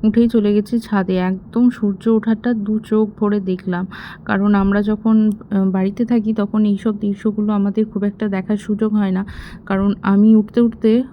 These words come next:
অনেক আগেই সকাল হয়ে যায়, তো এগুলো দেখতে পারি না। তাই একদম সকালে চলে গেছিলাম হচ্ছে ছাদে। ছাদে গিয়ে একটু ঘোরাফেরা করলাম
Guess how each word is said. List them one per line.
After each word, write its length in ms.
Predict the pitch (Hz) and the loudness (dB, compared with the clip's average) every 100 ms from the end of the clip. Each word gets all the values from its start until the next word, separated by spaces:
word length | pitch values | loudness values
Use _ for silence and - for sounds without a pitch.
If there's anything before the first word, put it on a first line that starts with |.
| - | -2
অনেক 280 | 208 208 214 | 0 0 0
আগেই 240 | 196 220 | 2 2
সকাল 360 | 220 190 196 190 | 0 -4 -2 0
হয়ে 220 | 185 170 | 0 0
যায়, 220 | 185 180 180 - 254 - | -2 -2 -6 -14 -18 -4
তো 200 | 202 196 | 2 4
এগুলো 300 | 202 196 214 | 4 2 2
দেখতে 300 | 214 208 220 | 2 0 0
পারি 260 | 208 196 185 | 0 0 0
না। 160 | 190 202 - - - 208 | -2 -6 -12 -10 -4 -2
তাই 140 | 208 208 | 0 0
একদম 380 | 190 202 247 | 0 0 0
সকালে 400 | 254 240 220 220 | 2 0 2 2
চলে 240 | 233 220 220 | 4 4 4
গেছিলাম 400 | 220 226 233 233 | 4 4 6 6
হচ্ছে 200 | 226 233 | 4 0
ছাদে। 340 | 226 208 226 | 2 0 0
ছাদে 300 | 233 214 214 | 0 0 0
গিয়ে 180 | 208 214 | 0 -2
একটু 200 | 208 220 | -2 -4
ঘোরাফেরা 520 | 208 208 202 214 208 | 0 0 2 0 -2
করলাম 480 | 208 196 196 208 | -2 -2 0 2